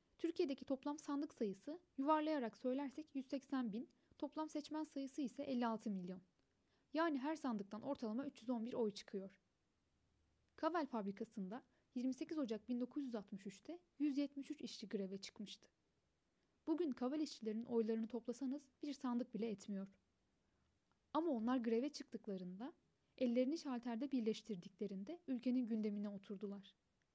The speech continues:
Hükümet anlaşma sağlanması için devreye girmek zorunda kaldı.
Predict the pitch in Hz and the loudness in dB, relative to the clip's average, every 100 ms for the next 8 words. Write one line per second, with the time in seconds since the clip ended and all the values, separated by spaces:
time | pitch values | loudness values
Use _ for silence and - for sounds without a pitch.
0 | _ _ _ 247 208 254 339 - 226 233 | _ _ _ -4 0 0 0 0 2 0
1 | - 320 269 233 233 233 262 370 320 208 | -2 -6 -4 -2 0 0 0 0 2 2
2 | 214 208 269 262 240 285 - 226 220 226 | 4 4 2 2 0 -2 -2 0 0 -2
3 | - 190 180 | -4 -8 -10